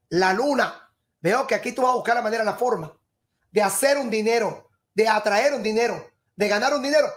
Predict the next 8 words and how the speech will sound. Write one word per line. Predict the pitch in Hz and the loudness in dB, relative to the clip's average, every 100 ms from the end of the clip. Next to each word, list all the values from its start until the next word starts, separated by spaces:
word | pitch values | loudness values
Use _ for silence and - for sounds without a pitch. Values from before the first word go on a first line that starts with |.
| - _ | -12 _
para | 220 220 220 | 0 0 0
terminar | 226 226 233 330 339 | -2 -2 0 0 2
de | 254 | 0
afianzar | 214 220 202 - 262 269 - - _ | 0 -2 -2 0 0 0 -6 -18 _
algo | 240 262 247 175 190 - - _ _ _ _ | 2 2 0 -4 -4 -6 -14 _ _ _ _
que | 220 220 | 0 0
está | - 262 277 - - _ | 0 -2 -2 -6 -20 _
en | 233 247 262 262 | 0 0 0 -8